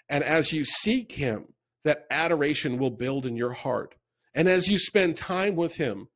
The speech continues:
that adoration will build in your heart. And as you meditate on his word, uh, this whole message was based upon many scriptures, uh, in his word of who he is, amen,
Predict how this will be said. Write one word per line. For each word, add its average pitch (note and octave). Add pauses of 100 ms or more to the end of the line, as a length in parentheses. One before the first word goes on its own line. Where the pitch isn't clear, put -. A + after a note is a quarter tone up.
(280)
that D#3
adoration C#3+
will A#2+
build B2
in B2+
your B2
heart. A#2 (180)
And E3
as F3+
you F#3+
meditate E3+
on E3+
his F#3
word, B2 (400)
uh, D#3
this D#3+
whole G3
message G#3
was D#3
based D#3+
upon D#3+
many C#3+
scriptures, G#3+ (440)
uh, C#3+ (100)
in G3+
his F#3+
word C#3 (180)
of D3
who G#3
he E3+
is, G#2
amen, A#2+